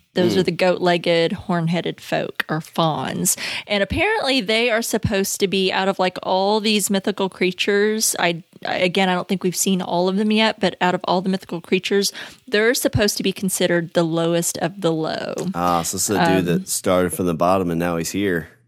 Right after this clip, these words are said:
Speaker 1: Yeah, so I'm interested to hear this guy's story.
Speaker 2: Yeah.
Speaker 1: You know, how did he get to be from, you know, considered a lowest of the low creature and a very low status to being clearly very wealthy? Um,
Speaker 2: And was
Speaker 1: and
Speaker 2: the
Speaker 1: then
Speaker 2: person answering the door a human?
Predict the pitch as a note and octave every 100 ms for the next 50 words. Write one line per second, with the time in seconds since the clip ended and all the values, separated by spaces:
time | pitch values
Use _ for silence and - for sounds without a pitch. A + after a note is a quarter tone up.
0 | - G3 G3+ A3+ A#3+ F3+ F3+ - F#3+ F3+
1 | G3+ F#4 F4+ D#4 C4+ G#3+ A3 F#3+ E3+ D#3+
2 | F#4+ - F3 E3 F3 - - E3+ D#3+ F#3+
3 | E3+ E3 G#3+ A3 G3 F#3+ F3 F#3+ G#3+ A3
4 | G#3+ A#3+ A3+ F3+ F#3 - - G3 F3 F#3
5 | F#3 F#3 G3 E3+ E3+ E3+ - F3+ F3 E3
6 | E3 F3+ - F3+ F3 E3+ E3+ F3 F3 F#3
7 | E3 E3+ E3 D#3+ G#3 F#3+ - F3 E3 E3
8 | E3+ E3 D#3 E3 E3 D#3+ D#3 - F#3+ E3+
9 | D#3+ D#3+ - - E3+ F#3 _ G3 F3+ E3
10 | E3 - - - A#3+ C#4+ A3 E3 F3 D#3+
11 | D#3+ E3 _ - E3 D#3 D#3 - D3+ F3+
12 | A3 - - - - - F3+ D#3 D#3 -
13 | E3+ C3+ C3+ C#3 F#3+ F#3 F#3 F#3 G#3+ F3
14 | F3+ F#3 F3 B2+ A#2 C3 G2+ - F#2+ G#2+
15 | C#3+